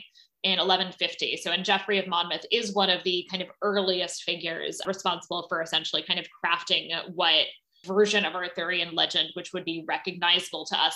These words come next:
today, so that there are earlier references to, like, somebody named Arthur.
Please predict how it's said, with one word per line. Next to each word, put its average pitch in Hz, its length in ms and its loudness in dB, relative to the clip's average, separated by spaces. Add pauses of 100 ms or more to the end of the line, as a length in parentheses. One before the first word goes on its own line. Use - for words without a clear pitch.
(100)
today, 180 420 2
so 247 140 -12
that 175 200 2
there - 140 0
are 175 160 0
earlier 185 400 2
references 165 720 -4
to, 175 400 0
like, 156 320 0
somebody 185 500 2
named 160 260 0
Arthur. 269 540 0